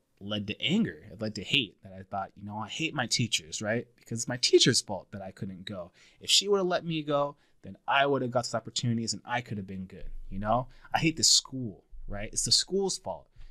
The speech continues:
because the school should have more opportunities for me. They should have more classes for me. That's the reason I'm not good, right? And I said, "No one cares, right? No one cares because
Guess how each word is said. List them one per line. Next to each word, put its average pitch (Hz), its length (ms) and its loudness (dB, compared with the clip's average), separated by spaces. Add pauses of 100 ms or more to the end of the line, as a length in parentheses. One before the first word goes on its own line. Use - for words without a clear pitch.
(100)
because 135 200 0
the 135 60 0
school 180 240 0
should 151 120 0
have 139 140 4
more 139 100 0
opportunities 127 600 -2
for 104 80 -14
me. 85 320 -20
They 113 80 -8
should 135 120 2
have 120 140 0
more 131 120 -4
classes 120 520 2
for - 120 -12
me. - 200 -16
That's 131 240 4
the 113 100 -6
reason 92 300 -14 (100)
I'm 98 160 -10
not - 220 -16
good, 85 220 -20 (480)
right? 117 320 4 (280)
And 104 100 -14
I 107 40 -4
said, 113 240 -2
"No 160 80 0
one 151 120 0
cares, - 580 -8
right? 101 280 -12
No 135 120 -6
one 127 100 -4
cares 98 480 -8 (160)
because 107 460 -4